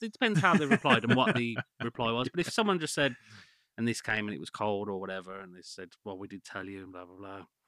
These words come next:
Speaker 1: It's good that you've seen them reply. If you're flicking through, it's a positive sign that the restaurant have turned around and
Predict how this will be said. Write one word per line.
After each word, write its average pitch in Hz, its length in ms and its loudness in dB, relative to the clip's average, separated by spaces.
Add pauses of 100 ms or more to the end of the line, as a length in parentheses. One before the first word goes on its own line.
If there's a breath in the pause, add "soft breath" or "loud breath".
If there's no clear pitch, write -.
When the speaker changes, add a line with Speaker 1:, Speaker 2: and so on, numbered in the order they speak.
(360 soft breath)
Speaker 1:
It's - 140 -12
good 147 320 0
that 113 160 -2
you've 123 140 -6
seen 127 200 0
them 117 160 -4
reply. 117 380 -2
If 113 180 -10
you're 113 100 -8
flicking 113 340 -14
through, 110 140 -10
it's - 140 -12
a 117 40 -16
positive 117 460 -6
sign 110 380 -6
that - 200 -10
the 95 80 -10
restaurant 101 400 -6
have 95 100 -16
turned 101 340 -6
around 98 200 -6
and 95 120 -14